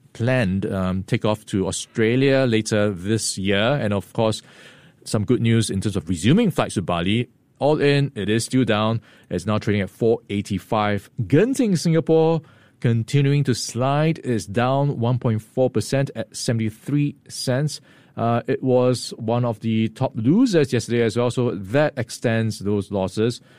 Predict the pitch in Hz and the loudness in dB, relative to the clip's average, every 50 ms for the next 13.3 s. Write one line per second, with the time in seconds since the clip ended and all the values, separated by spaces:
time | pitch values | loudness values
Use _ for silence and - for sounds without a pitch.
0 | - - _ - _ - 110 151 156 156 156 156 156 151 156 151 151 151 147 147 | -20 -20 _ -20 _ -4 0 2 4 4 4 4 4 4 4 2 2 2 2 2
1 | 151 151 151 156 - - _ _ 147 147 165 165 - 165 165 - 143 143 - _ | 2 2 2 0 -2 -6 _ _ -4 -2 -2 -2 -2 -4 -4 -2 -4 -4 -6 _
2 | - - - 156 147 143 135 131 127 135 131 131 131 127 131 131 127 131 131 135 | -12 -4 -2 -2 0 0 -2 -2 -4 -2 -2 0 2 4 4 4 4 2 2 0
3 | 127 _ _ _ - - 127 127 - - 135 127 117 - - - 135 123 - - | -2 _ _ _ -8 -6 -6 -6 -2 -2 -2 -2 -2 -4 -2 0 -2 -2 0 -2
4 | 117 113 127 131 127 - - - - 110 110 107 - - 117 104 101 107 - - | 0 2 2 0 0 -2 -8 -10 -6 -6 -6 -6 -6 -6 -4 -2 -2 -2 -2 -2
5 | 113 113 - - 110 110 110 107 107 - 104 101 95 104 101 101 98 - _ - | -4 -6 -6 -6 -4 -2 -2 -2 0 0 0 0 2 2 0 0 0 -4 _ -20
6 | - - - - - - 95 95 95 95 92 92 90 - - - - 151 143 - | -20 -20 -20 -20 -14 -8 -4 -2 0 0 0 -2 -4 -6 -6 -2 0 0 0 0
7 | - - - - 131 110 87 87 127 135 143 151 151 156 151 143 - - - 131 | -4 -10 -8 -4 -4 -4 -2 0 0 2 2 4 2 2 0 -2 -4 -4 -4 -2
8 | 139 135 127 135 135 135 - - - 131 120 143 113 123 127 127 113 131 127 123 | 0 2 2 2 2 0 -2 -2 -2 -2 0 0 0 0 0 0 2 0 0 0
9 | 117 - - 127 123 - 135 127 123 - - 120 127 127 127 127 127 127 120 - | 0 -2 -4 -6 -4 -2 0 -2 -2 -2 -2 0 2 2 4 4 2 2 0 -2
10 | - 110 101 98 113 110 107 110 110 113 123 - - 120 107 - 107 98 95 101 | -4 -6 -2 2 2 2 4 2 2 0 -2 -4 -4 -6 -4 -2 -2 -2 -2 -2
11 | 95 - 101 98 98 101 104 110 - 165 202 262 - - 247 208 180 185 185 - | -4 -2 -2 -2 0 0 -2 -2 0 2 2 2 4 4 4 4 4 4 2 2
12 | 156 156 151 - 160 156 160 151 - _ _ - - - - - - - - 127 | 2 2 2 2 2 2 2 0 -2 _ _ -20 -20 -20 -20 -20 -16 -6 -2 0
13 | 131 127 127 127 127 131 | 2 4 4 4 4 2